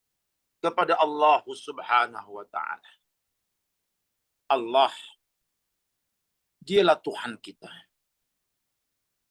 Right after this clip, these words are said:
Dialah Tuhan semesta alam. Dialah Tuhan yang memiliki segala sifat-sifat kesempurnaan.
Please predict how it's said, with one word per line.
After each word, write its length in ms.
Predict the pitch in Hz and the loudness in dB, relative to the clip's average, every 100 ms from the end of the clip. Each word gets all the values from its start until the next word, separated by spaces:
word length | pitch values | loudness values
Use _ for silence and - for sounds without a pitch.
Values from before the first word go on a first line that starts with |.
| _ _ | _ _
Dialah 320 | 131 170 170 | 2 4 2
Tuhan 720 | - 165 - - 180 180 165 | 2 2 0 0 2 2 -4
semesta 880 | - - 170 165 185 - _ 151 120 | -14 -10 -6 -6 -6 -10 _ -2 -2
alam. 400 | - - - - - _ _ _ _ _ _ _ _ _ _ _ _ _ _ _ _ _ _ _ _ - | -6 -16 -14 -16 -18 _ _ _ _ _ _ _ _ _ _ _ _ _ _ _ _ _ _ _ _ -20
Dialah 320 | - 160 180 175 | -4 2 2 2
Tuhan 400 | 196 175 160 190 | 2 2 2 -2
yang 240 | 185 185 180 | -4 -8 -8
memiliki 720 | 185 185 190 233 190 - 208 | -8 -4 -4 -6 -10 -10 -8
segala 720 | - 185 165 175 196 190 180 | -6 -4 0 4 4 4 0
sifat-sifat 1120 | - - 240 196 - 190 - - - 175 - | -2 -10 -12 -4 -2 -2 -4 -8 -2 -2 -2
kesempurnaan. 960 | - 151 147 127 - - - 90 90 87 | -6 -8 -8 -10 -12 -18 -14 -12 -14 -14